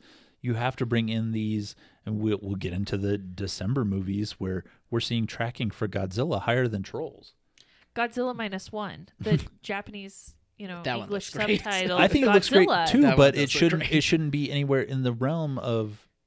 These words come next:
Speaker 1: it. Movies from small companies like this don't even get tracking numbers most of the time.
Speaker 2: Yeah.
Speaker 1: They don't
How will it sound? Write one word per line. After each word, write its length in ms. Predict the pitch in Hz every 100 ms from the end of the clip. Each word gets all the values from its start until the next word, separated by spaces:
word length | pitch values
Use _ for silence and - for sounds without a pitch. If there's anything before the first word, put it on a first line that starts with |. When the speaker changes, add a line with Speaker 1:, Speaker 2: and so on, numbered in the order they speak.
| _
Speaker 1:
it. 220 | 135 123 - - - _ -
Movies 600 | 131 151 170 160 - - _ _
from 320 | - - 120 127
small 280 | - 117
companies 380 | 120 117 110 101
like 140 | 101 -
this 200 | 95 -
don't 320 | 110 120 127
even 180 | 123 117
get 200 | 120 -
tracking 320 | 98 95 92
numbers 260 | 87 82
most 160 | - -
of 60 | -
the 60 |
time. 100 | -
Speaker 2:
Yeah. 140 | - 185
Speaker 1:
They 80 |
don't 80 | 151